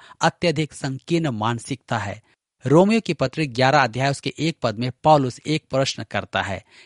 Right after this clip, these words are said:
"क्या परमेश्वर ने अपनी प्रजा को त्याग दिया?" उसका उत्तर तीव्र नकारात्मक है, कदापि नहीं।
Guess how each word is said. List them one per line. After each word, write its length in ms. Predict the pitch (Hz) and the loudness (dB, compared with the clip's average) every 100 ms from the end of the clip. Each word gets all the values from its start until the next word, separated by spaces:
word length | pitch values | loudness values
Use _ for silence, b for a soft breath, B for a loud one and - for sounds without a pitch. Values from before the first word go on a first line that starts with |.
| b | b
"क्या 180 | 175 202 | 0 2
परमेश्वर 600 | - 151 107 113 123 151 | 4 2 2 -2 -2 -2
ने 260 | 139 143 175 b b b | -2 -4 -4 b b b
अपनी 300 | 170 - 208 | -2 0 0
प्रजा 360 | - 139 120 139 | 2 2 2 -2
को 160 | - | -2
त्याग 340 | 156 - 98 101 | -6 -2 -2 -2
दिया?" 420 | 117 175 185 110 _ _ - | -2 0 0 -4 _ _ -6
उसका 320 | 170 - 214 | -6 -2 -2
उत्तर 580 | - 135 - 123 131 151 _ - | -2 -6 0 2 2 -4 _ -4
तीव्र 300 | 208 180 196 | -2 0 -2
नकारात्मक 800 | 156 131 - 139 143 - 175 160 | 0 -2 -2 0 0 0 -4 -6
है, 320 | - 98 92 _ - | -6 -8 -8 _ -4
कदापि 460 | 127 120 113 180 190 | -2 0 -2 -2 -4
नहीं। 320 | 120 104 | -6 -10